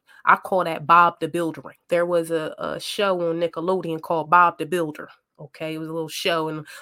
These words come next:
little man come around fixing stuff, Bob the Builder. And so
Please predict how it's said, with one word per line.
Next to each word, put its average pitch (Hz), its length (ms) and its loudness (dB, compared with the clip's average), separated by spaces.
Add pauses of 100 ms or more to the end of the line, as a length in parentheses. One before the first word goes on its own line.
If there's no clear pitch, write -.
little 160 160 -2
man 170 260 0
come 160 220 -6
around 160 320 -2
fixing 208 240 -4
stuff, - 280 -12
Bob 156 240 0
the 170 60 -8
Builder. 226 420 0 (340)
And 180 180 2
so 175 500 -2